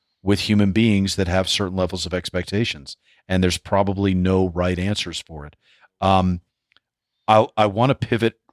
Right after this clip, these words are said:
really quickly 'cause I know we're running short on time and I don't wanna take up too much of y'all's Saturday, but I feel remiss if we didn't touch on bad guys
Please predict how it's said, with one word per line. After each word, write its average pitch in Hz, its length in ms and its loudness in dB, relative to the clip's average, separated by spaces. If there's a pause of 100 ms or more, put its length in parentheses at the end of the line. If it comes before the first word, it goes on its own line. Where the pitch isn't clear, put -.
really 117 340 2
quickly 120 480 -2
'cause 101 240 -2
I 98 80 0
know 95 160 2
we're 98 100 0
running 98 280 0
short 95 200 -2
on 92 80 -4
time 98 220 -2
and 92 60 0
I 90 40 0
don't 92 120 -2
wanna 92 180 -2
take 95 260 -6
up 92 140 -6 (480)
too - 140 0
much 107 220 2
of 104 40 0
y'all's 95 200 2
Saturday, 95 580 2 (260)
but 104 100 2
I 98 220 4 (300)
feel 123 300 2
remiss 101 460 4
if 95 140 -6
we 98 120 -2
didn't 98 240 0
touch - 380 -4
on 87 380 -2 (380)
bad 110 280 4
guys 78 500 -2